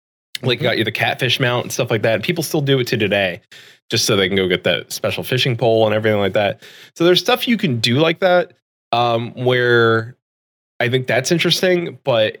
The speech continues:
Speaker 1: it's only for, like, that expansion unless you skip it and go back. Like, it's not, like, a thing
Speaker 2: Right.
Speaker 1: you can do forever. Um, so I, I,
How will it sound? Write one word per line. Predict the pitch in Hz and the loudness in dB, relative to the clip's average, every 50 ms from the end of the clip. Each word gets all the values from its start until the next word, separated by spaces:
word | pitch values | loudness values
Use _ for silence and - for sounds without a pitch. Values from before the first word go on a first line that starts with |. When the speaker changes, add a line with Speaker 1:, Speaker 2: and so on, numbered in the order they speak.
| - | -2
Speaker 1:
it's | 101 120 123 - 180 | 0 0 2 2 2
only | 160 156 143 | 2 2 0
for, | 131 - 143 127 | 0 0 0 2
like, | 117 107 98 92 - - _ _ _ _ _ _ _ _ _ _ - | 2 2 0 -2 -4 -8 _ _ _ _ _ _ _ _ _ _ -8
that | 117 110 107 107 | -4 -2 -2 -2
expansion | 107 - - 110 104 104 101 113 101 | -2 -2 -2 -2 -2 -2 -2 -2 0
unless | 95 90 - | 0 -2 -2
you | - 92 | -2 -4
skip | - - 101 - | -4 -4 -4 -4
it | - - | -4 -6
and | 87 85 | -6 -6
go | 82 80 | -6 -4
back. | 76 73 65 - - | -4 -4 -4 -2 -2
Like, | 92 92 98 | 0 0 0
it's | 98 98 | 0 -2
not, | - 117 107 62 | -2 -2 0 0
like, | 90 98 98 95 - - | 0 0 -2 -4 -4 -6
a | 95 98 | -6 -4
thing | - 117 113 107 | -2 -2 -2 -2
Speaker 2:
Right. | |
Speaker 1:
you | 98 95 | -4 -6
can | 95 - 101 | -8 -10 -10
do | 90 92 87 | -8 -8 -8
forever. | 85 - - - - - - 95 92 - - - - - - - - - - - _ _ _ - | -10 -10 -12 -14 -14 -8 -8 -8 -6 -8 -10 -16 -16 -18 -20 -20 -20 -20 -20 -20 _ _ _ -2
Um, | 113 110 110 107 104 104 104 101 104 _ _ _ _ _ _ _ _ _ _ _ _ _ _ _ _ _ _ _ _ _ _ _ _ _ _ _ _ - | 0 0 0 0 -2 -2 -6 -8 -12 _ _ _ _ _ _ _ _ _ _ _ _ _ _ _ _ _ _ _ _ _ _ _ _ _ _ _ _ -8
so | 135 - - 151 131 127 123 - - - | -6 -4 0 0 2 2 0 0 -2 -4
I, | - - 127 127 - - | -4 -4 -4 -4 -4 -4
I, | 127 135 117 - | -2 -4 -4 -6